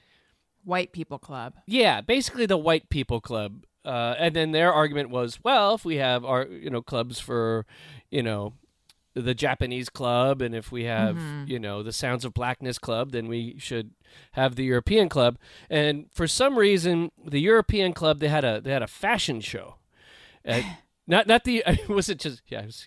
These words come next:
Speaker 2: guys in khakis just walking. No. Uh,
Speaker 1: <laughs> I'm, no, I'm imagining, like, Hans and Dieter from S N L.
Speaker 2: Yes. So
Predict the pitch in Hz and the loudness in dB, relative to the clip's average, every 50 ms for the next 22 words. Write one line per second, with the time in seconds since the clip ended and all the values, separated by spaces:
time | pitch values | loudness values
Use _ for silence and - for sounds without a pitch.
0 | _ - - 151 139 127 147 131 - - 127 120 120 - 110 104 104 - - _ | _ 0 2 2 2 2 0 -4 -2 0 0 0 0 -2 -6 -12 -14 -16 -18 _
1 | - 117 - - 113 104 - - - _ - 131 113 - - - - - - - | -18 -14 -10 -10 -10 -10 -10 -14 -16 _ -8 -6 -6 -8 -10 -16 -20 -20 -20 -20
2 | 180 180 160 - - _ - 170 160 147 - - - - - - - - - - | -20 -20 -20 -20 -10 _ 2 4 6 6 4 4 0 -4 -6 -6 -8 -10 -10 -14
3 | - - - - - 254 277 311 330 294 294 320 311 320 349 370 359 311 294 269 | -16 -18 -8 2 4 4 4 4 4 4 4 6 8 8 6 6 6 6 6 4
4 | 269 247 240 254 254 247 226 220 202 196 - - 214 202 202 196 196 196 190 180 | 4 2 2 0 -2 0 2 2 2 2 0 0 2 4 4 4 4 2 0 -2
5 | 175 165 - 175 180 190 170 160 147 139 131 143 - - - 160 151 147 143 139 | -2 -4 -4 -2 0 2 2 2 2 2 0 -4 -6 -4 -4 -2 -2 -2 -4 -6
6 | 139 131 - - - 165 - 156 143 127 127 117 - - - - _ _ _ _ | -10 -10 -10 -8 -8 -6 -6 -6 -6 -4 -6 -6 -6 -8 -12 -16 _ _ _ _
7 | _ _ _ - 180 151 160 214 269 294 233 156 131 - - - - - - 240 | _ _ _ -18 -16 -12 -8 -4 0 0 0 0 -2 -6 -10 -8 -6 -4 -2 0
8 | 233 226 214 196 | 0 0 -2 -4